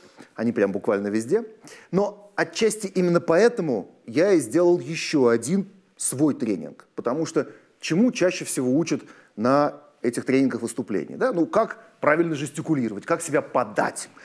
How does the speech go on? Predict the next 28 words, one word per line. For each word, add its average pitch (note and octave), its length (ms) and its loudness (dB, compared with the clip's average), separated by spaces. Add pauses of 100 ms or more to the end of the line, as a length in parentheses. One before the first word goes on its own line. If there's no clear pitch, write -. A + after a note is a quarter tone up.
(220)
Восемнадцать F3+ 680 2
способов E3+ 480 0
начать D3 320 0
выступление. B2 600 -2
Куда F#3 260 4
смотреть, F3 640 -2 (640)
как F#3+ 200 2
стоять. C#3+ 580 2 (960)
И, E3 440 2
ну, C#3+ 200 -2
во-первых, B2 340 2
есть B2 180 -2
исследования, C#3+ 640 2
которые A2+ 360 0
говорят A2+ 320 2
о A2+ 40 -2
том, G#2+ 160 -2
что - 140 -8
вот A2+ 80 -4
это A#2+ 180 0
излишнее A#2+ 460 0
внимание A2+ 480 2
к - 60 -8
себе A3 520 2 (100)
на B2 160 2
сцене – A2+ 560 0 (400)
портит - 580 2 (220)
выступление. C3 760 2